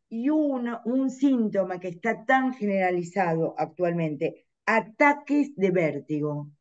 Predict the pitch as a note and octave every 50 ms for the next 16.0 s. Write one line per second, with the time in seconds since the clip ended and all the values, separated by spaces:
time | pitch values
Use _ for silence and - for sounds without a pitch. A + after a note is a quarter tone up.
0 | _ _ _ _ _ _ _ _ _ _ _ _ _ _ _ _ _ _ _ _
1 | _ _ _ _ - - - F3+ F3+ F3+ - G3 A3+ A3+ A3 A3 G#3+ F#3 E3+ E3+
2 | - E3 D#3 F3+ G3 G3 F#3+ F#3 F#3 G3 F#3+ F#3+ F#3 E3+ D#3+ D#3+ - F3+ F3+ E3+
3 | E3+ D#3+ E3 - C#3 A#2 - - - A#2+ A#2 - _ _ _ _ _ _ _ _
4 | _ _ _ - C4 C4 A#3 G3 A#3 B3+ C#4+ D#4 D#4+ D#4+ D4 B3+ A3 G3+ F#3+ F#3
5 | F3 F#3 G3 F#3 F#3 F3+ F3+ F#3 F3 - - C#3+ F3 F#3+ G3 F#3 - G#3+ G#3 G3+
6 | F#3 E3+ E3 F3 E3 F3 F3 - - - - _ _ _ _ _ _ _ _ -
7 | F3+ G3+ G#3 G3+ - B3 A#3 G#3+ F#3+ E3+ E3+ D#3+ D3+ C3 C#3+ D#3 D#3+ E3+ F3 F3+
8 | F3+ F#3 F3+ - C#4 C#4 C#4+ C#4 C4 C4 B3 A3+ - E3+ G3+ G#3 G3+ G3+ G3+ G3+
9 | F#3 F#3 F3+ F3 F3 E3+ - - F#3 F#3+ - - A3+ A3+ G#3 G3 F#3 E3+ D#3 C#3
10 | - - - C3+ C3 A#2+ B2 B2 B2 - _ _ _ _ _ _ _ _ _ -
11 | - E3+ G3 G3 - - - _ _ _ _ _ _ _ _ _ _ _ - C#4
12 | C#4+ C#4+ C#4 C#4 C#4 C4+ C#4 E4 F4 F4+ F4+ F4 D4 A3 F#3 E3 E3 F#3 G3+ G3
13 | G#3 G#3 F#3 G#3 G#3 G#3 F#3 - E3+ G3 G3 G#3 G#3 G3+ G3 F3+ F3 E3+ E3+ F3
14 | E3+ E3+ F3 E3+ - F3 E3+ D3 - - - F#3+ G3+ G3 G#3+ A3 A3+ C4 D4 D#4
15 | D#4 C#4+ B3+ A#3 F3+ G3+ F#3 F#3 F3+ E3+ E3+ E3+ - G#3+ G#3+ A#3 B3+ C4+ C4+ -